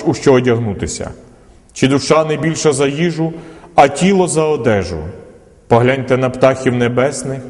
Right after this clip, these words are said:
вони не сіють, не жнуть, не збирають в житниці, і Отець ваш Небесний годує їх.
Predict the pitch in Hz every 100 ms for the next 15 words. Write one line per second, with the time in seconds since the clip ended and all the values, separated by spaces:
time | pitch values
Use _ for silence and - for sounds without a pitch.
0 | - - - - 127 143 175 170 165 180
1 | 180 175 170 170 139 165 185 170 165 143
2 | 165 170 160 160 127 135 160 160 110 -
3 | 80 - - - - _ - 135 131 156
4 | 160 151 143 160 143 147 156 151 143 131
5 | 131 127 110 85 82